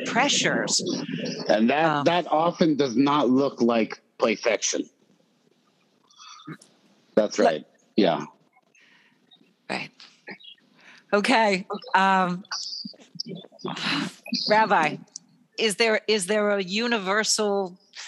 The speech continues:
Speaker 1: close
Speaker 2: Uh,
Speaker 1: for Rosh Hashanah?
Speaker 2: uh,
Speaker 1: Go ahead.
Speaker 2: I was
Speaker 1: Bobby.
Speaker 2: gonna say one other thing, just with the how, 'cause we talked about the how with, in the moment of difficulty,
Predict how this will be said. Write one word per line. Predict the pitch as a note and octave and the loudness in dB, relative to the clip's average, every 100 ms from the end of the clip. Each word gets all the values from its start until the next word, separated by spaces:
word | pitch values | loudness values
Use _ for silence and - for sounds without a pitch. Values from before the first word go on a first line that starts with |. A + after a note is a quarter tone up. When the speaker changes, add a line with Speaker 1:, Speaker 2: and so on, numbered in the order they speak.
| - - _ | -18 -20 _
Speaker 1:
close | - - F#3+ F#3+ G#3 A3 F#3+ | -12 -6 0 2 4 2 4
Speaker 2:
Uh, | G#3+ - - E3 | 2 0 -6 -2
Speaker 1:
for | F#3+ F3 | 0 2
Rosh | F3+ F#3 - | 0 2 0
Hashanah? | F3+ F#3 E3+ G3 A3+ | 2 4 4 2 -2
Speaker 2:
uh, | G#3+ | -2
Speaker 1:
Go | - | -2
ahead. | G3 F#3+ D3 _ _ - - - - - | 0 0 -2 _ _ -20 -20 -20 -8 0
Speaker 2:
I | F#3 | 2
was | A3+ | 4
Speaker 1:
Bobby. | D4 | 4
Speaker 2:
gonna | C#4 | 4
say | - B3+ | 4 4
one | A3 A3 | 4 4
other | G#3+ G3+ | 4 2
thing, | F#3 G3 F#3+ E3+ D#3 | 2 2 4 4 2
just | C3+ F3 - | 2 2 2
with | F3+ - | 0 2
the | D3+ | -2
how, | G#2+ D#3+ D#3 A2+ A2 | 2 2 2 0 2
'cause | D#3 | 2
we | C#3+ | 2
talked | D#3 G#3 G#3 - | 2 0 -2 2
about | F#3+ E3+ D#3+ D#3 - | 2 4 2 0 0
the | C#3+ | 0
how | C#3 D3+ D3 | 2 2 2
with, | C#3 C3+ C3 - - - - | 2 2 0 -6 -18 -2 2
in | D3+ | 4
the | C3+ | 4
moment | C#3 D#3 E3+ E3+ | 2 2 2 2
of | D3+ B2 | 0 0
difficulty, | D3 - B2+ C#3+ B2 - B2 A#2 | 0 0 -2 0 0 2 2 2